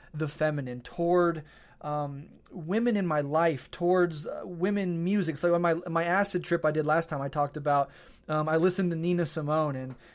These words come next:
I, I was thinking about my friend Zoe and having her on to have that conversation.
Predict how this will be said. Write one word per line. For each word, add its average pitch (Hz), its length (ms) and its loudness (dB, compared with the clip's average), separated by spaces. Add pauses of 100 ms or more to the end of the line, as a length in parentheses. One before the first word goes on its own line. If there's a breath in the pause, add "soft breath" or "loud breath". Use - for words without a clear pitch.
I, 147 240 0
I 151 140 -2
was 147 200 -6
thinking 185 280 0
about 160 320 4
my 156 140 0
friend 165 280 0
Zoe 160 380 4
and 139 80 -4
having 160 260 0
her 170 160 0
on 156 140 0
to 143 60 0
have 156 140 0
that 151 120 0
conversation. 147 720 -6